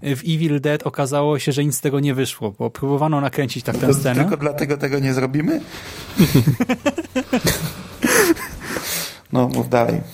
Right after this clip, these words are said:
Speaker 1: Ale, rozumiecie, oni to zrobili, ale zmarnowali po prostu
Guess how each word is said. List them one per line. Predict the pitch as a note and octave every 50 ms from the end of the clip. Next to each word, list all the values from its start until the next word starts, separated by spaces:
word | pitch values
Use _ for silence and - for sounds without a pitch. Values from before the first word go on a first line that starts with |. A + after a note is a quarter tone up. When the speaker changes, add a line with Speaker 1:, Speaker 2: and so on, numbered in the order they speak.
| - - - - - - D#4+ A#4 A#4 - - D#4+ D4 C4 -
Speaker 1:
Ale, | - E3 E3+ F3 D#3+ - - - - - - - D3+
rozumiecie, | D#3+ E3+ E3+ F#3 F3 F3 E3 - - F3
oni | F3+ G3 G3
to | - G3 F3
zrobili, | D#3+ E3+ F3+ E3+ D#3+ F3+ E3+ D3 D#3 F#3+ A#3 A#3 - - - - - -
ale | - D3 D#3 E3 D#3+
zmarnowali | D#3 E3+ E3+ F3+ E3+ F3+ F3 D#3+ F3+ F#3+ F#3+
po | - F3 D#3+
prostu | - F3 E3+ D#3+ - - - E3